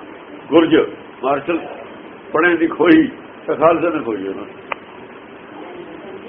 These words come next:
ਸਰਦਾਰੀ ਹੈ, ਸਰਦਾਰ ਜਿਹੜਾ ਹੈ ਉਹ ਮਾਰਸ਼ਲ ਦੀ ਗੁਰਜ ਹੈ,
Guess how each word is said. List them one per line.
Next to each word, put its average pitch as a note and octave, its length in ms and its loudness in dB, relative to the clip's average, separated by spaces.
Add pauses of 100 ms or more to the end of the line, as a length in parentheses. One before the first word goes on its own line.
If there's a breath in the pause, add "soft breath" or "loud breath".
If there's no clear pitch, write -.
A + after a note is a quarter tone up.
(760)
ਸਰਦਾਰੀ E3 520 6
ਹੈ, C3 380 4
ਸਰਦਾਰ C#3+ 440 2
ਜਿਹੜਾ G#3 260 4
ਹੈ G#3 140 6
ਉਹ G#3 80 -2
ਮਾਰਸ਼ਲ E3 400 -2
ਦੀ F3+ 140 -8
ਗੁਰਜ B2+ 320 -2
ਹੈ, - 140 -4